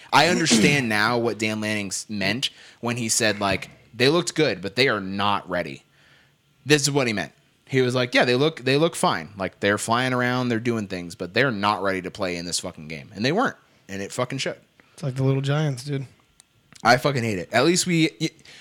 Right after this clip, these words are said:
Speaker 1: and we have Utah in two weeks, and I swear to God, I'm,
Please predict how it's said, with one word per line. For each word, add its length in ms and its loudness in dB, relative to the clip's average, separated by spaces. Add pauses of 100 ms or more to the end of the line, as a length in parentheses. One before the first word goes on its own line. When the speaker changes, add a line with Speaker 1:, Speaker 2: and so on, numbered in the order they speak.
Speaker 1:
and 80 -4
we 60 4
have 160 4
Utah 400 0
in 100 -4
two 220 -2
weeks, 420 -4
and 100 -4
I 40 -2
swear 320 2
to 60 0
God, 260 0 (320)
I'm, 160 -4